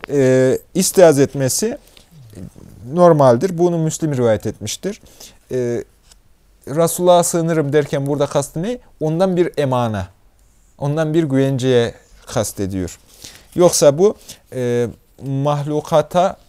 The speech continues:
e, ibadet etme anlamı değildir. Evet.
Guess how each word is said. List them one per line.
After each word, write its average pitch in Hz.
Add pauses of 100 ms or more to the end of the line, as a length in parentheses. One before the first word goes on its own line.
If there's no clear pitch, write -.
e, 123
ibadet 147
etme 135
anlamı 143
değildir. 107 (1040)
Evet. 160